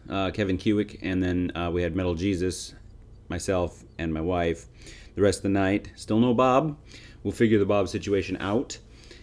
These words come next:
in, uh, due course. But, uh, for the moment, um, you have me, and, uh, we're gonna talk about some sort of geeky topics. I promise that I won't dwell on the Bujo R P G.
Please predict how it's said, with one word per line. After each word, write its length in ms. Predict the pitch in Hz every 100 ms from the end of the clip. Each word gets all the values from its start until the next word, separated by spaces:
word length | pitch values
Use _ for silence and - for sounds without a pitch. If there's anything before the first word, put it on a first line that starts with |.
| - -
in, 320 | 90 90 90
uh, 180 | 85 82
due 220 | 76 95
course. 580 | 87 - 92 107 - - - - -
But, 280 | 90 82 -
uh, 200 | 92 87
for 120 | -
the 60 | 104
moment, 540 | 127 156 240 233 - - - -
um, 400 | 107 110 110 110 - - - -
you 200 | 95 95
have 260 | 104 101
me, 380 | 120 208 - 85 90 -
and, 360 | 85 85 82
uh, 200 | 85 85
we're 120 | 80
gonna 140 | 98 90
talk 280 | 113 101 95
about 340 | 98 98 -
some 460 | - 98 95 98 87 - - - -
sort 240 | - 95 98
of 100 | 87
geeky 300 | 87 90 101
topics. 580 | 113 135 165 160 - - - - - - - - -
I 100 | 113
promise 580 | 135 143 170 175 - 117
that 180 | 127
I 140 | 107 120
won't 360 | 127 127 - 120 - - -
dwell 480 | 87 113 117 117 117
on 340 | 107 107 107
the 80 | 98
Bujo 380 | 107 107 104 101
R 120 | 98
P 200 | 95 90
G. 420 | 90 131 147 196